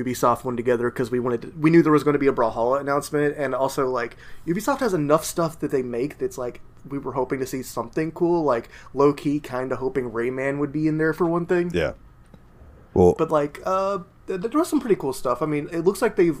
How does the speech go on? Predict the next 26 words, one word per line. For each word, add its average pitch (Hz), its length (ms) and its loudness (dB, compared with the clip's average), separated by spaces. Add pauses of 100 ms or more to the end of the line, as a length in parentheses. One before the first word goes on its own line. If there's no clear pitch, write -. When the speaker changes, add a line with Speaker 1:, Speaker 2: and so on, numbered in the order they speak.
Speaker 1:
really 156 260 -2
changed 147 320 -4
the 139 40 0
way 135 120 2
they 123 120 0
promote 120 360 -4
Rocksmith 135 600 -4
now, 180 340 -2
where 139 140 0
it 135 100 -6
started 156 300 0
off 131 180 2
almost 131 300 -2
like, 117 200 0 (280)
"This 233 160 -6
is 165 80 -6
a - 20 -6
Guitar 208 320 -2
Hero, 123 300 -4
but 127 120 -4
it 139 120 -10
teaches 120 320 -14
you 147 100 -2
a 156 40 2
real 165 180 2
guitar." 175 480 0